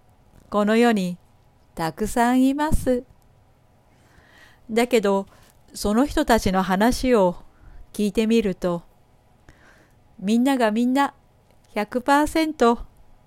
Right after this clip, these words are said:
彼氏がいるわけではありません。逆に、かなりふくよかだったり、顔はそこそこだったりする人も、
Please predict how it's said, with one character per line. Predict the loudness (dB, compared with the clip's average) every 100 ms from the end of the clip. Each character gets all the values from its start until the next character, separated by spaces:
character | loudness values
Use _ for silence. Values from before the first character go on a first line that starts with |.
| _ -4
彼 | 0 0
氏 | -2 -4
が | -4 -6 -10 _ _ _
い | -4
る | 0
わ | 0 0
け | 0
で | 2 2
は | 2 -2 -8 _ -10
あ | -6
り | -4 -4
ま | -6
せ | -6 -8
ん。 | -10 _ _ _ _ _ _ _ _ _ _ _ _ _ _ _ _ _
逆 | -6 -4 -2 -2
に、 | -2 -4 -8 _ _ -6
か | -2
な | 2 4 4 4
り | 0 -2 -8 -20 -20
ふ | -8 -6
く | 2 4
よ | 4
か | 2
だ | 2 0
っ | 0
た | -2
り、 | 0 -4 -10 _ _ _ _ _ -4
顔 | 0 2 2
は | 2 -2 -10 -20 -20 -8
そ | -6
こ | 0 0
そ | 0 0
こ | 0
だ | 0
っ | -4
た | -4 -4
り | -4
す | -6
る | -4 -4
人 | -4 -6
も、 | -4 -6 -8